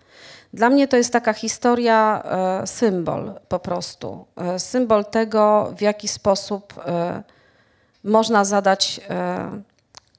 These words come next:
ból i krzywdę drugiemu człowiekowi, a potem się jeszcze do tego po prostu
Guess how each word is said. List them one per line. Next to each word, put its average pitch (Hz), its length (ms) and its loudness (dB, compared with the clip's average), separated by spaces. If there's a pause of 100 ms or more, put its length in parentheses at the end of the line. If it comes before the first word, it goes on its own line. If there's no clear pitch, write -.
(520)
ból 214 580 2
i - 100 -6
krzywdę 214 480 0
drugiemu 208 400 0
człowiekowi, 196 1000 -2
a 185 60 0
potem 220 280 0
się 202 420 0
jeszcze 196 320 -6
do 190 100 -2
tego 185 300 -4
po 185 100 -14
prostu 185 600 -4